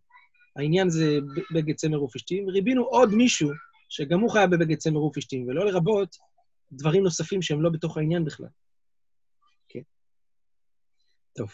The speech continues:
בסדר גמור. אז הסברנו את דברי רב נחמן בר יצחק, בסדר גמור. אומרת הגמרא, "אמר אביי, רבי שמעון בן אלעזר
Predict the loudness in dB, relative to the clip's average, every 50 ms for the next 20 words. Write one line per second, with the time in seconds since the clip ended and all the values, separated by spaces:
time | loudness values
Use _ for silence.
0 | -18 _ _ _ _ _ _ _ _ _ _ _ _ _ _ _ _ _ -12 -10
1 | -8 -4 -4 -4 -4 -4 -6 -6 -4 2 6 6 8 6 6 4 -6 _ _ _
2 | _ _ _ _ _ _ _ -12 -10 -10 -10 -10 -12 -14 -14 -12 -12 -6 -2 -2
3 | 0 0 0 2 2 0 0 -2 -4 -8 -6 -4 0 2 2 2 2 0 -4 _
4 | _ _ _ _ _ _ -12 -12 -8 -6 -4 -6 -6 -6 -6 -6 -6 -6 -6 -6
5 | -8 -8 -6 -8 -8 -8 -8 -4 -2 0 0 0 -2 -4 -16 _ _ _ _ _
6 | _ _ _ _ -10 -10 -8 -6 -4 -6 -4 -4 -4 -6 -6 -10 -12 -12 -18 _
7 | _ _ _ _ _ -8 -4 -2 -2 -2 -2 -2 -4 -4 -4 -6 -6 -6 -4 0
8 | 2 2 2 4 2 4 6 6 6 6 6 6 4 2 0 -4 _ _ _ _
9 | _ _ _ _ _ _ _ _ _ _ _ _ _ -10 -8 -4 -2 -2 -2 0
10 | 0 2 4 4 4 4 4 4 2 2 2 2 2 4 4 4 2 0 0 0
11 | 0 2 0 0